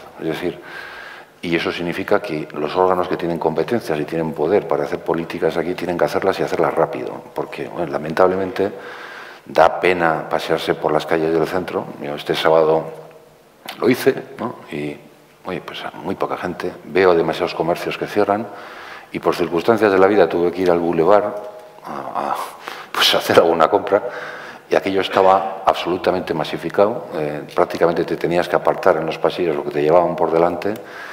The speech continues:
y bueno, pues al final las políticas tienen consecuencias, ¿no? Entonces sí que parece claro que esta ciudad tiene retos importantes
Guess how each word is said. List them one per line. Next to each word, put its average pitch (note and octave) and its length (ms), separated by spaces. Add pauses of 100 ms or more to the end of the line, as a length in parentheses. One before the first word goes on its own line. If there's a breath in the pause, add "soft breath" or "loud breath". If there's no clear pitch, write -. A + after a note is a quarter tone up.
(420 loud breath)
y E2+ 60
bueno, F2+ 220
pues E2+ 160
al D#2+ 60
final F#2+ 380
las E2+ 100
políticas G2 500
tienen F#2 200
consecuencias, - 640
¿no? E2 100
Entonces E2 340 (220)
sí - 160
que G2+ 100
parece F2 360
claro F2 240
que F2+ 40
esta E2+ 200
ciudad F2 260
tiene E2+ 240 (480)
retos - 400
importantes F2+ 600